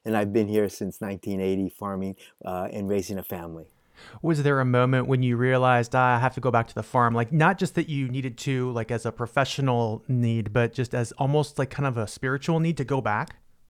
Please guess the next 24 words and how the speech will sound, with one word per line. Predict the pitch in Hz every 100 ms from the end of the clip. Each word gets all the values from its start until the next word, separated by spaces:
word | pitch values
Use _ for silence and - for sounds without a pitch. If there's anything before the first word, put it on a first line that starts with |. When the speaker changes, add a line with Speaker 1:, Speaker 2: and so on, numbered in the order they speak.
| _ _
Speaker 1:
Interestingly, | 170 156 190 - 156 135 131 120 - -
uh, | 120 123 - _ _ - - _ - -
I |
wasn't | 147 170 175 156
far | - 147 151
enough | 151 143 -
away | - 127 123 135
from | 131 139
the |
farm | 113 - 123 123
in | 110
Berkeley, | 95 123 131 143 135
so | -
I | 117
was | 110 110 110
an |
exchange | 98 - - 127 127
student | - 131 -
in | 104
Japan | 95 107 98 113 120 120
for | 127
about | 131 127
two | - 147
years, | 143 143 175 196